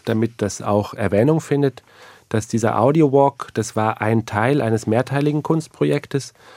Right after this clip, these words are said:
und was für mich auch sehr schön war, ich habe mit Studierenden der F K N zusammengearbeitet und die haben sich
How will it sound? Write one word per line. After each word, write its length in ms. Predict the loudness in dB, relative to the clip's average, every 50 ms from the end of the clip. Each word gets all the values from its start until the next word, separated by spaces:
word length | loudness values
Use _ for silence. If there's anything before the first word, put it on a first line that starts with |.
| -20 -20 -20 -20 _ _
und 180 | -6 -6 -2 0
was 140 | -2 -2
für 120 | 0 0 0
mich 180 | 2 2 2
auch 80 | 0 0
sehr 160 | 0 -2 -4
schön 220 | -2 0 -2 0 0
war, 100 | 0 -2
ich 120 | -2 -2
habe 120 | -4 -2
mit 100 | -2 -4
Studierenden 720 | -4 -2 -2 -2 -2 0 2 4 4 4 4 2 2 2
der 260 | 2 2 2 2 0 -2
F 140 | -4 -6
K 100 | -4 -4
N 180 | -2 -2 -2 -2
zusammengearbeitet 1000 | -4 -4 -4 -2 -2 0 0 0 -2 -2 -2 0 0 0 0 0 -2 -4 -6 -6 _ -20 -20 -20 -20 -20 -20 -20 -20 -20 _ -4
und 200 | -4 -4 -2 2
die 160 | 2 2 4
haben 160 | 4 2 0
sich 340 | 0 -2 -4 -4 -8 -16 -18